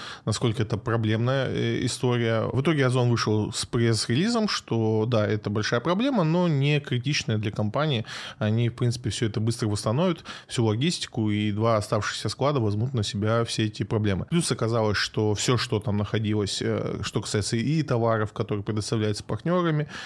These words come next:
и само здание, и вся возможная ответственность по этому складу, она была застрахована, и сумма страховки, в принципе, должна погасить, э, все,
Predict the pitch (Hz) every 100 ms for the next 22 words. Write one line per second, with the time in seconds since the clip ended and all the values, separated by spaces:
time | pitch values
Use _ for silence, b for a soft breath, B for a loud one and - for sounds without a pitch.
0 | B 127 151 151 - 143 123 120 110 120
1 | 120 113 104 101 104 - 107 104 104 104
2 | 104 101 - 135 113 104 107 101 101 -
3 | 151 - 110 - 107 104 104 - 151 123
4 | 104 104 104 104 - 123 190 208 156 113
5 | - - 147 123 127 127 156 - 101 127
6 | - 107 107 117 123 117 104 110 107 101
7 | 135 123 127 110 107 104 - 120